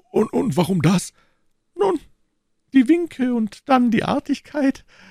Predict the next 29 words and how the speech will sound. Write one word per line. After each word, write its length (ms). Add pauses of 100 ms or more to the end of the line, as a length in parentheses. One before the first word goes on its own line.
(220)
Diese 340
Dame 280
mit 120
ihrem 180
Schwarzen 480
und 120
ihrer 160
Kammerjungfer 720
ist 280
mindestens 520
eine 200
Prinzessin. 640 (480)
Sie 340
irren, 380 (560)
antwortete 560
Porthos. 500 (680)
Mein 160
Gott, 240
<laughs> 140
nein, 160 (500)
sie 160
ist 220
ganz 180
einfach 420
eine 340
Herzogin. 680 (760)
Und 420
der 100
Läufer, 640